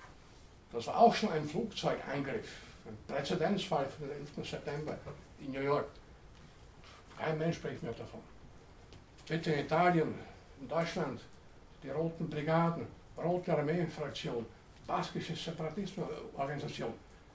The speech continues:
in den sechziger, siebziger, achtziger Jahren. Immer wieder gab es da terroristische Anschläge. Nur, was sich geändert hat, scheint deren Wahrnehmung zu sein. Damals haben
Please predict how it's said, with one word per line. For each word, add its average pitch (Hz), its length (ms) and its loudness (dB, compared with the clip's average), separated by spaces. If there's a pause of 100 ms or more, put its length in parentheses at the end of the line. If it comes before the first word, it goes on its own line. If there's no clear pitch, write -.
(180)
in - 80 -12
den 110 120 -10 (560)
sechziger, - 520 0
siebziger, - 500 -4
achtziger 160 480 -2
Jahren. 117 160 -4 (600)
Immer 226 340 10
wieder 202 240 6
gab 185 260 0
es - 100 -2
da 160 120 0
terroristische 170 640 2
Anschläge. 185 480 2 (400)
Nur, 165 320 10 (920)
was 180 340 8
sich 175 160 2 (880)
geändert 180 540 2
hat, 240 140 0 (300)
scheint 196 440 6 (760)
deren 180 280 2
Wahrnehmung 196 500 6
zu 110 160 -6
sein. 110 320 -6
Damals 233 640 8
haben 226 180 2